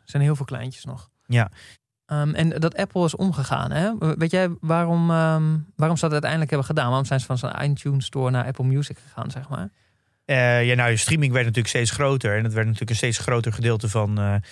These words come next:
Speaker 2: van de omzet in, eh, in de industrie. Eh, en volgens mij in, vanaf tweeduizend zestien, zeventien ongeveer, daar zat een kantelpunt. Dat er dus, eh, ja, meer geld verdiend werd met streaming dan met, eh, met losse verkoop van muziek.
Speaker 1: Mhm.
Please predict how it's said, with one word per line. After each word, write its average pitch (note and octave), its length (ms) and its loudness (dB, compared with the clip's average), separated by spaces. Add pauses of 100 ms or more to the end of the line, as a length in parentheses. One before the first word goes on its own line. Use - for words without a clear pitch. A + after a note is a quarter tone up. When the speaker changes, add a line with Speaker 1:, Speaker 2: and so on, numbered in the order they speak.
(160)
Speaker 2:
van - 140 -6
de A2 60 -4
omzet C#3 380 2
in, A2+ 220 -4
eh, G#2 320 -2 (600)
in A#2+ 120 0
de A#2+ 60 2
industrie. A#2+ 580 2 (480)
Eh, A2+ 340 0
en A#2 80 2
volgens A#2+ 220 0
mij A#2+ 100 2
in, A#2+ 120 2
vanaf B2 300 -4
tweeduizend B2 760 -2 (200)
zestien, - 460 0
zeventien C#3+ 420 0
ongeveer, E3+ 200 -2
daar C#3+ 120 2
zat D#3 140 0
een B2+ 140 0
kantelpunt. F3 720 -2 (180)
Dat B2+ 160 -4
er B2+ 80 -2
dus, A#2+ 200 0 (160)
eh, G#2+ 500 -2
ja, A2+ 180 -2
meer B2 260 2
geld B2+ 260 0
verdiend B2+ 280 -2
werd A2+ 180 0
met A2 120 -2
streaming C#3 600 0
dan A#2 180 0
met, G#2 300 -2
eh, G2 440 -4
met G#2+ 240 -4
losse B2 300 2
verkoop B2 400 -2
van C3+ 180 0
muziek. B2+ 400 0
Speaker 1:
Mhm. C#3 240 2